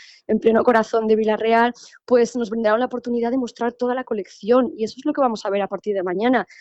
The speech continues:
La colección de más de cuarenta artistas que, mm, que con la,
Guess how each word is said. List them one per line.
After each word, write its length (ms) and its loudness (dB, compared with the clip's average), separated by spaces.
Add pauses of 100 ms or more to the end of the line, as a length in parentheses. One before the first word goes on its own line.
(280)
La 80 2
colección 580 0
de 140 0
más 260 -2
de 80 -2
cuarenta 360 -2
artistas 600 -6 (340)
que, 280 6
mm, 340 -4
que 280 2 (220)
con 200 0
la, 100 0